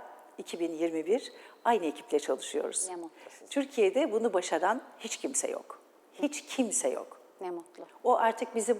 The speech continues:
Speaker 1: abimiz, ailemizin bir parçası, ailemizin üyesi.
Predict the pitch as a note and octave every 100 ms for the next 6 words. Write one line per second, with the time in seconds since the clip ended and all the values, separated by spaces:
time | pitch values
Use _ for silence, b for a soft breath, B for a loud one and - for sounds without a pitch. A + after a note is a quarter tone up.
0 | - G#3 G3 G3 F#3+ F#3+ F#3+ - B B
1 | B - A3 G#3+ G#3 G3 G3+ G3 G#3 -
2 | F#3 - F3 - F#3 F#3 G3 G3 G3 G3
3 | F#3 G3+ F#3+ F3+ E3+ - E3+